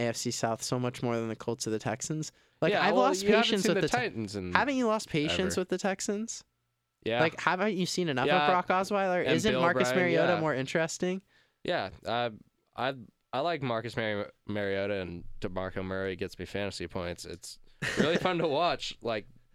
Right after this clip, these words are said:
Speaker 2: when they
Speaker 1: T B
Speaker 2: get going, they get going.
Speaker 1: Yeah, truth be told, right
Speaker 2: And,
Speaker 1: there.
Speaker 2: you know, I think that game, uh, this Sunday, that's gonna be, it's gonna be a fun one between the Titans and the Chiefs.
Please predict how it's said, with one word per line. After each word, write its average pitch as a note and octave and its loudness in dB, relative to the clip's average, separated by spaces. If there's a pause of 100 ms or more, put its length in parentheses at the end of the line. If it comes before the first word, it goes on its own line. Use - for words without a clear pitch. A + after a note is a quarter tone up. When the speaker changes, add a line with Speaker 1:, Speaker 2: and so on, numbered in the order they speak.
(160)
Speaker 2:
when B2 -2
they D3+ 2
Speaker 1:
T E3 2
B C3+ 0
Speaker 2:
get - -10
going, C3 -2
they G2+ -4
get G2+ -6
going. G#2 -4
Speaker 1:
Yeah, C#3+ 0
truth - -4
be C#3+ -4
told, D3 0
right A2+ 2
Speaker 2:
And, A2 -2
Speaker 1:
there. C3+ -2 (600)
Speaker 2:
you A#2 -2
know, B2+ 0 (480)
I A2+ 0
think A#2+ -4
that A2+ -2
game, F#2+ -4 (640)
uh, F#2+ -6 (720)
this G2 -6
Sunday, F#2+ -4 (380)
that's F#2+ -10
gonna F2+ -10
be, F#2 -6
it's - -20
gonna G#2 -4
be F#2 -4
a F2+ -6
fun G#2 -6
one F2+ -6 (180)
between F#2+ -10
the F#2 -8
Titans F2+ -8
and F2 -10
the E2+ -12
Chiefs. - -10